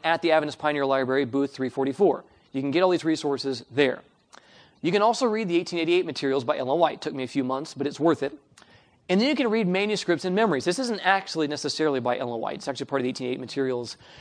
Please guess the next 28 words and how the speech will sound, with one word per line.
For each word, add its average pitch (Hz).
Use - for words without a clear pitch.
that 175
tells 196
all 220
the 254
correspondence 202
that 185
people 196
were 165
sending 165
to 233
Ellen 143
White. 120
Eighteen 170
eighty-eight 196
materials 151
shows 151
letters 143
she -
was 147
sending 143
back 147
to 135
them. -
Here's 165
another 208
one 160
that's 147
amazing. 135